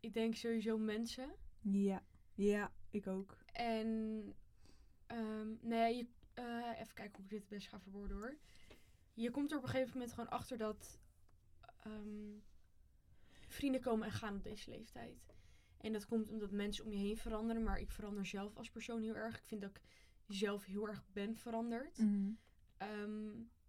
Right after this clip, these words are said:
Speaker 1: en op een gegeven moment match je dan niet meer met iedereen met wie je eerder wel matchte.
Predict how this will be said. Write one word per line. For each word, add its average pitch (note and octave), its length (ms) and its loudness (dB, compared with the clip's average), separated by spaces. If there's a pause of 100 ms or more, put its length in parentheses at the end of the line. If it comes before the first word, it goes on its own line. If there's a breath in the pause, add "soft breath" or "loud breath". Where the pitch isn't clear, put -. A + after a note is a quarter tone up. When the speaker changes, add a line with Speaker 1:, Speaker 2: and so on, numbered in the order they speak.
(140)
Speaker 1:
en A3+ 140 -6
op A3+ 60 0
een - 60 -8
gegeven A#3+ 200 0
moment A3 200 0
match A3 180 0
je - 100 -4
dan G#3+ 100 0
niet G#3+ 120 2
meer A3+ 100 4
met G#3 160 0
iedereen G3+ 400 0
met G3 160 -4
wie G3+ 120 -4
je G3+ 120 -2
eerder G#3 360 -4
wel G3 200 -2
matchte. - 460 -8